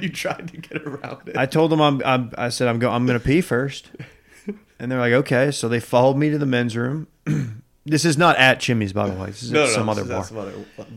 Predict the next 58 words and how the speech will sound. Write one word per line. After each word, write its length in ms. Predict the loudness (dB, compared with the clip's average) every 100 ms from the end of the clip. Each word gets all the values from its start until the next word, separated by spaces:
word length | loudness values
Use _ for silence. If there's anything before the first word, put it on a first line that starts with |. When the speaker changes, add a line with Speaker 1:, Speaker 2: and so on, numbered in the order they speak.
| -8
Speaker 1:
other, 120 | -4 2
a 40 |
bar 180 | 4 6
that 120 | 4
we, 200 | 0 -6 -14 -16
a 60 | -6
bar 220 | 0 0
that 160 | 0 -2
you're 160 | -2
actually, 280 | -4 -6 -10
like, 300 | -8 -8 -10 -20 -20 -12
it'd 140 | -10
be, 80 | -8 -10
it's 140 | -12
better 260 | -2 -2 -2
to 80 |
get 160 | -6 -12
kicked 220 | -14 -12
out 100 | -12
of 60 | -12
that 160 | -14
bar 180 | -10 -10
than 120 | -6
it 40 | 2
Speaker 2:
Yeah, 140 | 4
Speaker 1:
is 60 | 6
to 40 |
Speaker 2:
I 20 | 6
Speaker 1:
be 40 |
Speaker 2:
would 60 | 6
Speaker 1:
in 40 | 6
Speaker 2:
not 120 | 6
Speaker 1:
that 20 |
Speaker 2:
wanna 120 | 6 2
Speaker 1:
bar 60 |
Speaker 2:
be 40 | 0
Speaker 1:
for 100 | -4
long 260 | -10 -12 -12
term. 320 | -14 -14 -16 _ _ _ -4
Speaker 2:
Yeah. 300 | -4 -4 -10 _ _ _ _ _
This 220 | 0 2
is 80 | 2
a 40 |
bar 200 | 4 6
I'll 80 | 6
probably 240 | 4 2
never 180 | 2 0
go 140 | -4 -2
back 260 | -4 -4
to. 220 | -10 -14 -16 _ _ -20 -20 _ _ _
And 440 | 0 2 2 0
they 200 | 0 0
just 260 | 0 -2 0
waited 600 | 2 4 4 2 -10 -6
behind 320 | -2 0 0
me 140 | 0 -2
as 180 | 0
I 300 | 0 0 -2